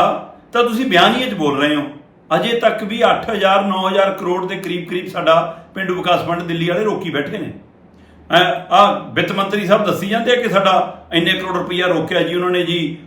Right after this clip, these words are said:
ਆਹ ਸਾਡੀ ਜੀ ਐਸ ਟੀ ਸਮੇਂ ਸਿਰ ਅਦਾਇਗੀ ਨਹੀਂ ਹੁੰਦੀ ਜੀ, ਉਹਦੇ ਪੈਸੇ ਇੰਨੇ ਫਸੇ ਆ ਜੀ। ਵੀ ਤੁਸੀਂ ਉਹਦੇ ਲਈ ਕਦ ਗਏ ਦਿੱਲੀ? ਮੁੱਖ ਮੰਤਰੀ ਖੁੱਲ੍ਹੀਆਂ ਚਿੱਠੀਆਂ ਲਿਖਦੇ ਹੁੰਦੇ ਨੇ।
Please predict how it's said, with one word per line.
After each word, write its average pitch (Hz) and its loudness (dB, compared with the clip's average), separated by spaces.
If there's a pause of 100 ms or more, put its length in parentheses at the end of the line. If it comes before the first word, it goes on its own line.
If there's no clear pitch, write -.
(100)
ਆਹ 175 4
ਸਾਡੀ 160 0
ਜੀ 160 -2
ਐਸ 170 -2
ਟੀ 151 -10
ਸਮੇਂ 160 -4
ਸਿਰ 170 -4
ਅਦਾਇਗੀ 147 -4
ਨਹੀਂ 165 -4
ਹੁੰਦੀ 160 -2
ਜੀ, 165 -6
ਉਹਦੇ 196 -2
ਪੈਸੇ 160 -4
ਇੰਨੇ 160 -2
ਫਸੇ 147 -6
ਆ 156 0
ਜੀ। 147 -2 (1300)
ਵੀ 170 -4
ਤੁਸੀਂ 170 -8
ਉਹਦੇ 208 -2
ਲਈ 214 -6
ਕਦ 208 4
ਗਏ 202 4
ਦਿੱਲੀ? 165 0 (2000)
ਮੁੱਖ - -6
ਮੰਤਰੀ 156 0
ਖੁੱਲ੍ਹੀਆਂ 165 -2
ਚਿੱਠੀਆਂ 202 -2
ਲਿਖਦੇ 185 -2
ਹੁੰਦੇ 180 -6
ਨੇ। 170 -6